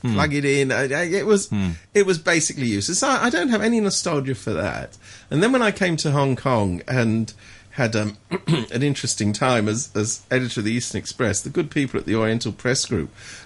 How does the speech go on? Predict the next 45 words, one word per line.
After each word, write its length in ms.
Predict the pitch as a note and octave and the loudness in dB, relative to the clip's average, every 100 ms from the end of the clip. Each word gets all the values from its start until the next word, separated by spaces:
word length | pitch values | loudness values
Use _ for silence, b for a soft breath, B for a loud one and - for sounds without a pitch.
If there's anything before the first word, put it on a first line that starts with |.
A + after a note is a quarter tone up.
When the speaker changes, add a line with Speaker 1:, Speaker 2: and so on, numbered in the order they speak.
| - | -2
Speaker 2:
bought 220 | E3 E3 | 0 2
me 100 | D3+ C3 | 0 0
one 220 | D#3+ E3+ | 0 0
of 80 | D3 | 2
those, 280 | C#3+ C#3 - | 2 2 -2
do 140 | - | -6
you 60 | D4 | -4
remember 200 | D#4 G3+ | -2 0
those 240 | F3 C#3+ | 0 0
great 500 | - D#3 E3+ G#3 G#3 | -2 -4 0 2 0
big 160 | E3 D#3 | -4 -8
phones? 420 | - E3+ D3+ G2+ | -4 0 2 2
They 80 | C3 | 0
used 160 | D#3+ - | -2 -4
to 60 | |
call 120 | - C3 | -2 -2
them 160 | B2+ | 0
water 240 | D3 D3 - | 0 0 -2
bottle 260 | G#2+ - F2+ | -4 -2 -6
phones, 640 | - D2+ G#1 G1+ - - B B B B | -4 -4 -4 -8 -8 -8 B B B B
where 120 | D3 | 2
you 100 | D3+ D3+ | 2 2
could 140 | D#3+ | 0
do 140 | A3+ G#3+ | 0 -2
bodily 400 | - F3+ D3 A2 | 2 2 2 0
assault 400 | - D#3 C#3+ F#2+ | 2 2 0 -2
with 120 | C#2+ | -8
them 160 | C2+ | -6
with 180 | F2 A#2 | -2 0
no 200 | D#3+ E3 | 2 2
<laughs> 60 | - | 2
trouble 340 | - F3 G#2+ | 0 2 2
whatsoever. 640 | G#2 G2+ - - A#2 A#2+ C#3 B B B | 0 -4 -4 -4 -2 -2 -4 B B B
And 100 | D#3 | -2
I 60 | F3 | 0
used 200 | G#3+ - | 0 0
to 80 | D#4+ | 2
lug 380 | F#3 B3 D#4 - | 2 2 2 4
this 280 | B2 - D#3+ | 2 2 0
brick 380 | D3 E3+ A#3+ | -2 2 2
Speaker 1:
Like 80 | - | 2
a 40 | D3+ | 0
brick, 80 | B2+ | 0
Speaker 2:
around. 560 | C#3 E3 C#3+ G#2+ G2 | 0 2 2 2 0
Speaker 1:
yeah, 260 | G2+ A#2+ | -2 -2